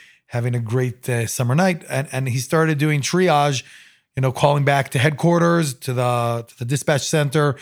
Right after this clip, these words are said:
giving his initial assessment of the scene, saying that there must be a-, at least, uh, ten, ten people injured there.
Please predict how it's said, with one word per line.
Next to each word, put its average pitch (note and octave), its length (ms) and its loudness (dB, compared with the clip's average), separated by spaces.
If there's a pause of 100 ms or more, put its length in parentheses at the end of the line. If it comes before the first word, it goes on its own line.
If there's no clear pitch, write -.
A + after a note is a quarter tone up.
(300)
giving C3 240 2
his B2+ 120 0
initial C3+ 280 0
assessment E3+ 520 0
of C3+ 120 -4
the C3+ 80 0
scene, F3+ 540 0 (520)
saying C#3 380 -4
that B2+ 100 -4
there C3 140 0
must B2+ 240 -2
be C3 200 -2
a-, C3 280 -6
at B2 60 -8
least, B2+ 340 -4
uh, A#2+ 260 -2 (380)
ten, C3+ 420 0
ten C#3+ 160 0
people C3+ 240 0
injured C#3 320 0
there. C3+ 400 2